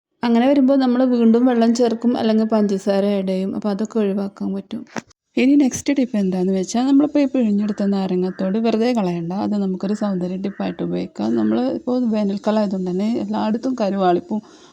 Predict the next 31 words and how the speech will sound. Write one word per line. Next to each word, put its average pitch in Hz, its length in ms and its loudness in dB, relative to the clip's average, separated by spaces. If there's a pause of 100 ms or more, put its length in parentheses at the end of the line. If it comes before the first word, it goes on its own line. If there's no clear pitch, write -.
മുഖത്തും 190 460 0
കൈകളിലൊക്കെ 190 640 -2
എപ്പോഴും 196 340 -6
കരുവാളിച്ചിട്ട്, 185 800 -4 (440)
ആ, 202 140 -2
നിറം 214 320 2
കുറഞ്ഞ 208 280 0
ന-, 202 300 -2
മങ്ങിയ 196 340 0
നിറമൊക്കെ 196 400 -4
ആയിട്ട് 185 160 -8
ഉണ്ടാകുമ്പോൾ, 190 500 -4 (460)
ആ, 202 80 -2 (260)
നമ്മൾ 196 260 0 (100)
ഈ 208 180 2
തോ-, 226 200 -2 (320)
ഇതുകൊണ്ട് 185 460 -2
ഒന്ന് 202 160 0
വെറുതെ 185 380 -2
ഉരച്ച് 214 280 -4
കൊടുത്താൽ 175 320 -6
മതി. 165 180 -8 (360)
കൺതടങ്ങളിൽ 226 800 0
ഉണ്ടാകുന്ന 214 440 2
കറുപ്പ് 202 480 -2
അകറ്റാനും 190 800 -4
ക-, 190 440 -4
കഴുത്തിന് 190 580 -4
ചുറ്റും 220 420 -4
വരുന്ന 208 360 0
കറുപ്പ് 196 560 -6